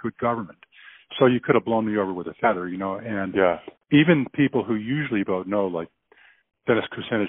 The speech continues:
Speaker 1: and Ron Paul at the time, were the guys who would vote against anything,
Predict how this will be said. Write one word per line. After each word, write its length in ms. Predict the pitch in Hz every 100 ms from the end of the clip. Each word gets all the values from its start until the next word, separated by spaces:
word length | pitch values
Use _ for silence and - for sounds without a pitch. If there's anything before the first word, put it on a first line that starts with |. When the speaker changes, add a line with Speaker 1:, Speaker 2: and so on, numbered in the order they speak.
| -
Speaker 1:
and 180 | 95 90
Ron 280 | 95 101
Paul 340 | 101 87 80 82
at 80 | -
the 160 | -
time, 220 | - 95 95
were 80 |
the 80 | 101
guys 160 | 101 98
who 120 | 98
would 80 | 92
vote 240 | 98 104 - -
against 240 | 113 104 -
anything, 380 | 101 104 -